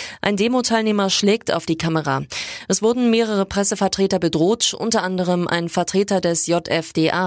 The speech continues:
bestätigt Levi Salomon, Pressesprecher des Jüdischen Forums, auf Bildanfrage. Eigentlich hat die Polizei wegen Tierquälerei ermitteln wollen. Doch dann entdeckte Sheriff Monty Bellew aus Henry County in den U S A ein verwahrlostes Kind,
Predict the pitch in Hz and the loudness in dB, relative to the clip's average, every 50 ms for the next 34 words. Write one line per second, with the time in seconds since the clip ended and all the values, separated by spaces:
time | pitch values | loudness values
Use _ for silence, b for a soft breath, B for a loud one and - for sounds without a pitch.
0 | 175 160 165 156 - - 170 165 - 170 165 165 - 165 165 170 170 165 170 165 | 0 -2 -2 -2 0 0 0 0 0 0 -2 0 0 2 2 2 2 2 2 2
1 | 160 165 160 185 196 180 170 170 185 208 202 B B B B B B B - 196 | 2 0 0 0 0 0 0 0 0 0 -2 B B B B B B B -2 -2
2 | 208 - 185 165 - - 147 151 156 - 165 156 156 160 156 - 165 170 170 165 | 0 0 0 0 -2 0 -2 -2 -2 0 0 0 0 0 0 2 0 0 2 0
3 | - 170 160 - 202 202 190 202 196 202 - - - - - 208 - - 196 185 | -2 -2 0 0 0 2 2 2 0 0 0 0 -2 -2 -4 -6 -2 -2 -2 -2
4 | - - 139 143 - - - 127 127 127 127 - 127 139 - _ _ _ _ _ | -2 -4 -4 -4 -4 -4 -2 -4 -2 -2 -6 -8 -8 -10 -18 _ _ _ _ _
5 | _ _ _ _ _ _ _ _ _ _ _ _ _ _ _ _ _ _ _ - | _ _ _ _ _ _ _ _ _ _ _ _ _ _ _ _ _ _ _ -6
6 | 190 220 254 277 254 254 262 240 - - 226 226 220 - 226 214 208 208 - 208 | -4 -4 -2 -2 -2 0 0 0 0 0 0 -2 -2 0 -2 -2 0 -2 -2 0
7 | 208 220 202 - - 190 190 208 226 214 208 214 202 202 196 196 - - 214 208 | 0 0 0 0 0 0 2 2 2 2 2 2 2 2 2 2 2 2 0 0
8 | 208 - 202 190 190 180 165 180 202 247 - - 180 165 160 160 170 160 156 156 | 0 0 0 2 2 2 0 0 0 0 0 -2 0 -2 -2 0 0 -2 -2 0
9 | 143 151 143 135 131 123 123 - - 151 - 165 170 185 190 185 180 180 175 - | 0 -2 -2 -2 -4 -6 -6 -8 -10 -4 -2 -2 -2 -2 -2 0 0 -2 -2 0
10 | 175 180 175 170 - - 185 190 196 190 180 - - 175 180 190 190 - 185 175 | 0 0 2 2 0 2 2 2 2 2 0 0 0 0 0 0 0 0 -2 0
11 | 160 175 180 202 208 196 190 180 175 - - 160 156 - 185 185 190 185 170 165 | 2 2 2 2 2 2 2 2 2 0 0 -2 0 0 0 2 2 2 0 0
12 | - 175 185 202 208 208 214 180 175 170 175 165 - 170 170 165 160 - - 170 | 0 0 0 0 0 0 0 0 0 0 0 0 0 0 2 2 0 0 0 0
13 | 185 202 - 180 180 180 170 - 185 170 175 175 180 175 175 170 160 - - 165 | 0 -2 -2 -4 -6 -4 -2 -2 0 0 0 0 0 0 0 0 0 0 -2 0
14 | 160 160 - - - 240 240 233 | 0 0 -2 0 0 0 0 0